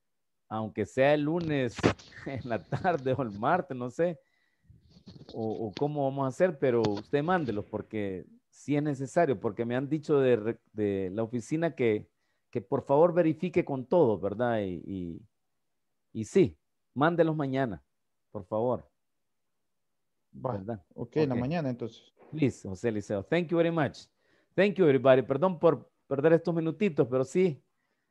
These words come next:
Speaker 1: eh, estamos ahí a, a, a, corriendo con el tiempo, ¿verdad?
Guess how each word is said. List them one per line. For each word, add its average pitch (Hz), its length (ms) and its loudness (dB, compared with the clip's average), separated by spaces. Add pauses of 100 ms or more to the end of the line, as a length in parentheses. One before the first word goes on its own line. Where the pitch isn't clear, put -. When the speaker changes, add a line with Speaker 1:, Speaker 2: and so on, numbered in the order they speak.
(460)
Speaker 1:
eh, 117 520 2 (140)
estamos 139 420 -2
ahí 143 260 6
a, 117 100 4
a, 113 280 2
a, 101 500 -4 (400)
corriendo 127 540 4
con 120 140 -6
el 120 160 -6
tiempo, 104 420 -2 (460)
¿verdad? 123 340 -4